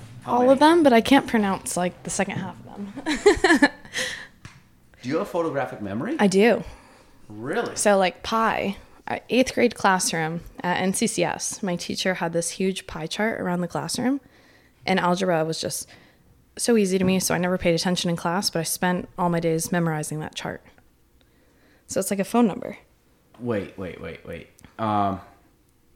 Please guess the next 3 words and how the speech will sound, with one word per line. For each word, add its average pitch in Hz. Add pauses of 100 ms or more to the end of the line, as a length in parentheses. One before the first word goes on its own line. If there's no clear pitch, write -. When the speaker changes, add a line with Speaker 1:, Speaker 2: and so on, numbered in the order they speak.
(2750)
Speaker 1:
let 107
me, 139
Speaker 2:
<laughs> 254